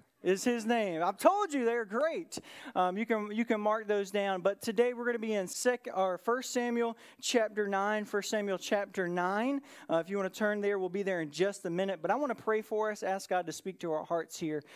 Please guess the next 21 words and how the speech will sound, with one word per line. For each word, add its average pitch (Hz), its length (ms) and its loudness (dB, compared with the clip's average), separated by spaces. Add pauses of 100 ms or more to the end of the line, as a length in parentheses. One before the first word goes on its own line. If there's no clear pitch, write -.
(140)
this 156 180 -4
morning. 147 240 0
So - 100 -4
let's 175 120 0
pray 190 140 2
together. 156 280 0 (420)
Dear 208 120 8
Heavenly 214 180 -2
Father, 220 200 2
we 208 100 -2
love 202 240 4
you, 208 120 -4
we 202 80 0
praise 208 460 0
you, 214 160 -4
we 165 140 -2
worship 226 560 -2
you, 226 240 0
we 202 180 0
are 160 140 2
thankful 175 640 -2